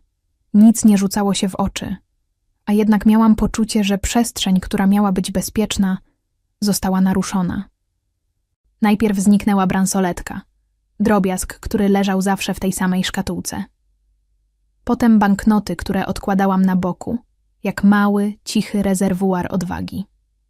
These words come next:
Na początku próbowałam wytłumaczyć to sobie roztargnieniem, pomyłką, swoją własną winą. Ale za każdym razem, gdy Helena wychodziła po wizycie,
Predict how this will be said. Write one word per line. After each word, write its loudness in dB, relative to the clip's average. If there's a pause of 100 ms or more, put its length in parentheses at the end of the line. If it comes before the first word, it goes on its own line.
(1120)
Na 0
początku 0
próbowałam 2
wytłumaczyć 0
to -6
sobie -4
roztargnieniem, -2 (800)
pomyłką, 0 (640)
swoją 0
własną 0
winą. -4 (1000)
Ale 0
za -2
każdym 2
razem, 0
gdy -2
Helena 0
wychodziła -2
po -6
wizycie, -4